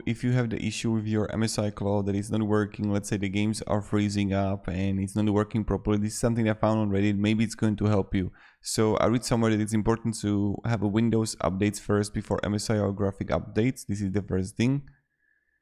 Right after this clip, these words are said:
And the second thing, I had a bit of a blurry picture with mine in the beginning, so I did a full reset. You want to hold down the L B and L T while booting up until M S I logo shows, and then choose the second option, then full format.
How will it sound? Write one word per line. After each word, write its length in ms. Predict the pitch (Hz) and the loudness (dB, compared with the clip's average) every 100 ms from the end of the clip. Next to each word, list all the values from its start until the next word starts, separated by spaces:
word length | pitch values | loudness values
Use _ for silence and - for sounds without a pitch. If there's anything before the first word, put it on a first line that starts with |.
| _ _ _ _ | _ _ _ _
And 400 | 107 107 107 - | 2 2 2 0
the 120 | 92 104 | -2 -2
second 380 | 127 - 117 | 0 0 0
thing, 220 | 120 113 - | 2 0 2
I 120 | 110 | 2
had 100 | 117 | 2
a 60 | 113 | 2
bit 100 | 123 | 0
of 80 | |
a 80 | 107 | 2
blurry 260 | 110 120 110 | 2 2 0
picture 340 | 101 101 127 | -4 -2 0
with 120 | 110 | 2
mine 180 | 104 98 | 2 2
in 60 | 107 | 2
the 60 | |
beginning, 440 | 98 98 98 110 117 | 2 2 2 2 0
so 220 | - 113 | 0 2
I 60 | 107 | 2
did 140 | 104 | 0
a 60 | 101 | 0
full 180 | 113 | -2
reset. 460 | 101 104 98 - 80 - - _ | 0 0 0 0 -2 -4 -20 _
You 100 | 110 | 2
want 140 | 117 | 2
to 100 | - | 2
hold 200 | 113 120 | 2 4
down 140 | 120 113 | 2 2
the 120 | - - | -2 2
L 140 | 110 | 2
B 260 | 117 123 110 | 2 0 0
and 140 | - - | -4 0
L 160 | 107 104 | 0 0
T 280 | - 107 107 | 0 0 2
while 280 | 104 101 | 2 2
booting 420 | 104 104 104 113 101 | 0 -2 0 -2 0
up 160 | 98 | -2
until 280 | - 98 - 87 | -2 -2 -2 -2
M 140 | 104 | -2
S 140 | 101 | 0
I 80 | 104 | 0
logo 240 | 101 101 101 | 0 -2 -2
shows, 420 | - 95 110 - - - - | 0 0 0 -6 -18 -20 -2
and 140 | 113 | 2
then 140 | 110 104 | 2 0
choose 340 | - 117 117 | 0 0 0
the 100 | 110 | -2
second 320 | - 110 104 | -2 -2 -2
option, 360 | - - - 101 | -4 -4 -2 0
then 120 | 98 | -2
full 240 | 98 110 98 | -2 -2 -4
format. 560 | - 95 90 76 - | 0 0 0 -2 -4